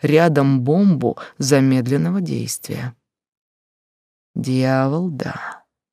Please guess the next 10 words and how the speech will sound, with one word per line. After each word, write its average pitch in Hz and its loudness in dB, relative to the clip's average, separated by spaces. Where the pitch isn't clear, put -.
строптивый - -8
и 123 -4
характер - -8
паршивый. - -8
Но 151 4
и 131 4
ты - -4
не 180 0
сахар, - -4
шаман. - -8